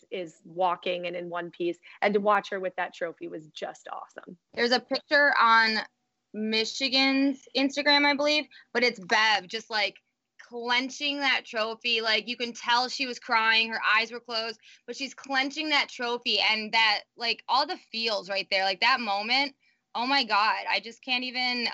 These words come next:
Speaker 2: imagine just, like, all the hard work, all the many years, and she finally, finally, you know, gets it. It's,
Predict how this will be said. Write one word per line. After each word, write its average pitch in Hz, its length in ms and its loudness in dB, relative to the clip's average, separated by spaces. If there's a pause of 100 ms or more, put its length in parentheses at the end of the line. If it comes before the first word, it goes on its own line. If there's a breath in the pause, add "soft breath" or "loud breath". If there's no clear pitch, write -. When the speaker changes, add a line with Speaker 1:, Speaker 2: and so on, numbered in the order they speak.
Speaker 2:
imagine 202 640 -2
just, 202 180 -8
like, 214 160 -4
all 220 220 2
the 247 100 0
hard 240 280 -4
work, 214 520 -2
all 220 280 2
the 240 80 -4
many 226 280 2
years, 226 1000 0 (420)
and 214 200 0
she 254 180 -4
finally, 226 880 0
finally, 220 440 0
you 220 120 0
know, 202 160 0
gets 202 300 -2
it. 220 260 2 (100)
It's, 220 140 -8